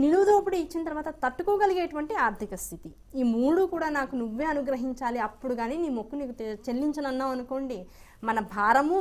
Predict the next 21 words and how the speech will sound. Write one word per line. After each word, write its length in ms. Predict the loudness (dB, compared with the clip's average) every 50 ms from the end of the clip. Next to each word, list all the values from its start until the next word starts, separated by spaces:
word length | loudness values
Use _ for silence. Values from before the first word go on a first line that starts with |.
| 2 2 4
బాధ్యత 380 | 4 4 4 2 -2 -2 0 0 0 2 2
రెండూ 220 | 0 0 0 -2 -2 -4 -6
తీసుకునేది 420 | -6 -6 -6 -6 -4 -2 -2 -2 -2
ఆయనే. 240 | 0 -2 -2 -2 -4 -8 -12 -18 -20 -14 -10 -8
కనుక 180 | -6 -4 -4 -4 -4 -2 -2
ఏమాత్రం 360 | -2 -2 -2 -2 -2 -4 -6 -4 -4 -4
సంకోచం 400 | -4 -4 -4 -6 -6 -4 -4 -4 -2
లేదు, 160 | -2 -4 -4 -4 -4
మీ 80 | -2 -2 -2 -2 -2
అన్ని 260 | -2 -2 -2 0 0 -2
రకాల 280 | -2 -2 0 2 2 2 2 2 0
ఆర్థిక 320 | 0 -2 -6 -6 -4 -2 -2 -2 -2 -4 -8 -14 -20 -20 -4 0 2
పరిస్థితుల్ని 580 | 4 4 2 0 -4 -6 -4 -4 -2 -2 -4 -4 -4
కూడా 120 | -4 -4 -2 -2
మెరుగుపరిచి 640 | -2 -2 -2 -4 -4 -2 -2 -2 -2 -4 -6 -6 -6 -6 -6 -6 -4 -4
ఇంట్లో 260 | -4 -4 -2 -2 0 0 2
వాళ్ళ 160 | 0 0 0 -2 -2 -2
సమ్మతితో 480 | -2 0 0 0 0 0 -2 -2 0 -2 -2 -2
మీరు 140 | -2 -4 -6 -6 -6
చేసేటువంటి 600 | -8 -6 -6 -8 -8 -6 -6 -8 -8 -8 -8 -8
ఆ 20 | -6